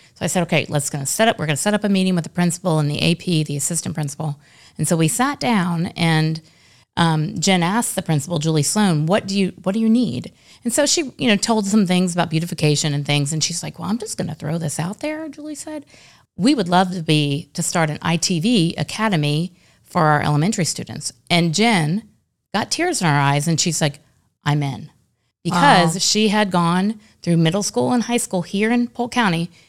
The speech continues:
Speaker 1: through the I T V programs. And at Lakeland High School,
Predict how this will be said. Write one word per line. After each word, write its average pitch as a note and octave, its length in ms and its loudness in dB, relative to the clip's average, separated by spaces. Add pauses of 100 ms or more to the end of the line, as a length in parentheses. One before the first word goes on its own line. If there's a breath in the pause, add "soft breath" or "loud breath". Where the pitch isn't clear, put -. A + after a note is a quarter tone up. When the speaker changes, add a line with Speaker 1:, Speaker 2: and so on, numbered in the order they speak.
(160 soft breath)
Speaker 1:
through E3+ 200 2
the G#3 140 0
I G3+ 100 2
T G#3+ 200 0
V G#3+ 180 4
programs. F3 800 -2 (360 soft breath)
And D3 120 2
at - 280 -2
Lakeland G3 380 0
High B3 140 0
School, E3 300 0